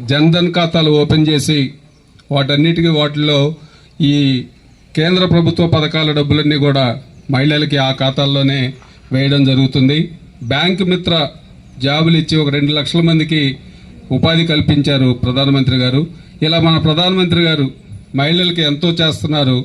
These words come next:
మహిళలందరూ కూడా ఈ యొక్క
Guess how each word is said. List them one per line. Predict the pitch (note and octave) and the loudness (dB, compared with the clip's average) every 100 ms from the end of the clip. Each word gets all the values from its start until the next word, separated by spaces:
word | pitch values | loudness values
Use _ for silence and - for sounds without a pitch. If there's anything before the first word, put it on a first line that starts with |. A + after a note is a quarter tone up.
| - - - - C3+ | -8 -20 -12 -4 0
మహిళలందరూ | F3 F#3+ F3+ F3 F3+ E3+ | 0 0 0 0 0 2
కూడా | E3 E3 E3 - - - - - - C#3+ | 2 2 -2 -4 -18 -20 -20 -20 -12 -2
ఈ | E3+ F3+ | 0 2
యొక్క | F3+ F3 | 0 0